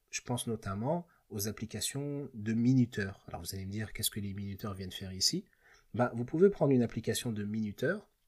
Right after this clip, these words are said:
qui vous permet de mieux organiser vos actions. Je vous donne un exemple. Vous pouvez régler le minuteur sur trente minutes.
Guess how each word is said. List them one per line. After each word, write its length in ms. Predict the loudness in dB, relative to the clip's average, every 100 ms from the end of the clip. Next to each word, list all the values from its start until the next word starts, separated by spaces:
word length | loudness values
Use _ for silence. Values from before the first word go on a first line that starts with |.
| _
qui 140 | 2 2
vous 140 | 2
permet 320 | -2 -2 0
de 140 | 4 4
mieux 180 | 4
organiser 680 | 2 2 -2 -2 2 0 0 _ _ _ -12
vos 380 | 0 2 4
actions. 360 | 4 2 0 -6 _ _ -20
Je 60 | -8
vous 80 | -4
donne 160 | -2
un 100 | -4
exemple. 420 | -6 -6 -6 -6 _ -20 _ -14
Vous 60 | -8
pouvez 260 | -6 -4
régler 340 | -2 -2 0 0
le 140 | 0
minuteur 580 | -4 -8 -8 -6 -6 -4
sur 180 | -6 -6
trente 280 | -10 -10
minutes. 420 | -8 -6 -6 -10